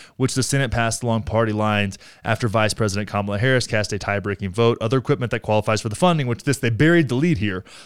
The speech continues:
Other equipment that qualifies for the funding includes syringes, vaccinations, disease screenings, condoms, and fentanyl strips.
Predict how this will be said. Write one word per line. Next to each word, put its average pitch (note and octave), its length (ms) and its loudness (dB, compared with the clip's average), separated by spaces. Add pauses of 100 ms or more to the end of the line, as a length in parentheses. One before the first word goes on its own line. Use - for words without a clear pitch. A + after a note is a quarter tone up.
(120)
Other E3+ 340 6
equipment C3 480 2
that A2+ 100 -2
qualifies C#3 520 2
for D3+ 100 -2
the C#3+ 80 0
funding G#2+ 320 0
includes G#2 400 -2
syringes, D#3+ 540 2 (340)
vaccinations, A#2+ 840 2 (220)
disease C3 540 4
screenings, G2 600 -4
condoms, F3+ 600 2 (220)
and D3 160 0
fentanyl C3 560 0
strips. - 460 -8